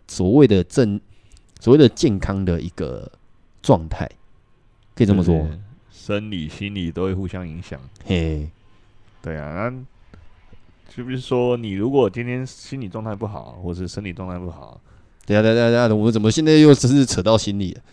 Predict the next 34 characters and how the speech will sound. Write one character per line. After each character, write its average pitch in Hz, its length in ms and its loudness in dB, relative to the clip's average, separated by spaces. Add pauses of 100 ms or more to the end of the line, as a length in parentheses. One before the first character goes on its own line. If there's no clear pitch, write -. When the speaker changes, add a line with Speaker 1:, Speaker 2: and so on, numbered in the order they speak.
(500)
Speaker 1:
下 143 200 -4
次 107 160 0
再 113 60 2
讲 - 20 4
Speaker 2:
对， 131 60 2
这 - 0 -
是 143 80 2
互 143 120 2
相 127 180 -2
影 107 140 -6
响 92 180 -10
啊， 78 160 -14
Speaker 1:
嗯。 - 20 -
Speaker 2:
互 107 100 -4
相 95 180 -6
影 95 80 -8
响 85 160 -10
啊， 80 120 -12
都 107 120 -2
会 107 120 -2
导 82 180 -8
致 98 160 -8
你 85 220 -10
身 101 220 -12
体 87 200 -10
会 90 100 -4
有 90 60 -4
一 82 40 -10
些 87 280 -10
异 95 180 -14
状 82 260 -14
出 82 160 -16
现 78 240 -18
啊。 65 60 -20